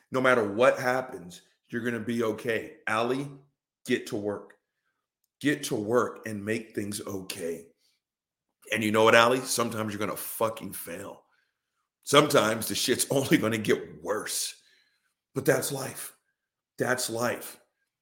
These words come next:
It's better to deal with reality on reality's terms.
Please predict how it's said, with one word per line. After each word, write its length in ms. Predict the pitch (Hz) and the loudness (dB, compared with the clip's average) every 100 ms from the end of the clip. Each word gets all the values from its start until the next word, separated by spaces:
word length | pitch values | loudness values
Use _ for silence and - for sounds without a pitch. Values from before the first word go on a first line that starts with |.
| - | -4
It's 140 | 117 104 | -4 -2
better 340 | - 107 143 | 4 6 6
to 140 | 139 127 | 2 -6
deal 380 | 107 117 120 | -2 2 2
with 220 | 107 104 101 | 2 -2 -2
reality 500 | 101 104 117 120 123 | 2 2 2 2 -2
on 240 | 104 101 | -2 -4
reality's 580 | 98 98 107 107 107 - | -2 0 0 -2 -4 -6
terms. 600 | - 107 104 - - | -2 -2 -2 -8 -16